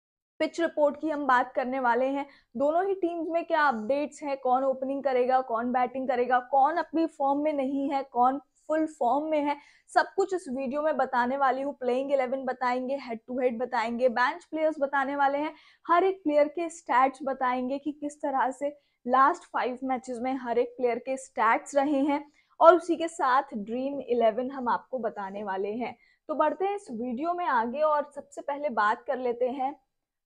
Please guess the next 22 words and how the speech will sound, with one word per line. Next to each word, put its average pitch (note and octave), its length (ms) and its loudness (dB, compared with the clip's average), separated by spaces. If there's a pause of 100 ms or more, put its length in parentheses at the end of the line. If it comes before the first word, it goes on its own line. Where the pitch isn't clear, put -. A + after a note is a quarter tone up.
पर्थ D4+ 260 4
स्कॉचर्स D#4 540 2
के D4 200 -4
लास्ट A#3+ 420 2
फाइव C4 380 0 (240)
टीम C#4 280 -4 (400)
फॉर्म D4 280 8
की। - 260 -14 (420)
जो E4 180 0
लास्ट E4+ 440 4
पांच C4+ 380 2
मैचेस D4+ 340 -2
खेले C4+ 280 -2
हैं C#4+ 240 -4
पर्थ B3 320 -2
स्कॉचर्स B3 560 -4
ने, A#3 140 -4
उसमें B3+ 280 -6
आप B3+ 120 0
देख A#3 300 -4
सकते A3+ 300 -8
हैं C#4 200 -2